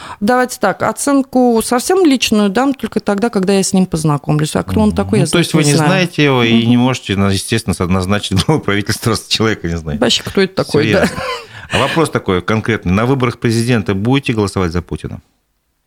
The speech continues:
Speaker 1: Я еще раз говорю, я вообще не хожу на выборы.
Speaker 2: Почему, объясните?
Speaker 1: Лень.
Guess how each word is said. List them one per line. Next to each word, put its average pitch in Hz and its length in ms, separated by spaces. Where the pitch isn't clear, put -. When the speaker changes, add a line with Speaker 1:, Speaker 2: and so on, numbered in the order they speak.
Speaker 1:
Я 240 240
еще 214 240
раз 247 120
говорю, 208 360
я 214 160
вообще - 240
не 180 80
хожу 156 280
на 151 140
выборы. 139 440
Speaker 2:
Почему, - 260
объясните? 104 480
Speaker 1:
Лень. 330 300